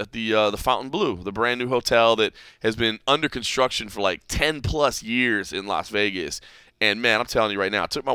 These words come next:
wife and kid there on Sunday night just for kind of a, uh, you know, a relaxing little staycation day or whatever. That place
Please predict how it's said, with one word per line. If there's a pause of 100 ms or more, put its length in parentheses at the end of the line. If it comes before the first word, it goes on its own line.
wife
and
kid
there
on
Sunday
night
just
for
kind
of
a, (460)
uh,
you
know,
a
relaxing
little
staycation
day
or
whatever. (360)
That
place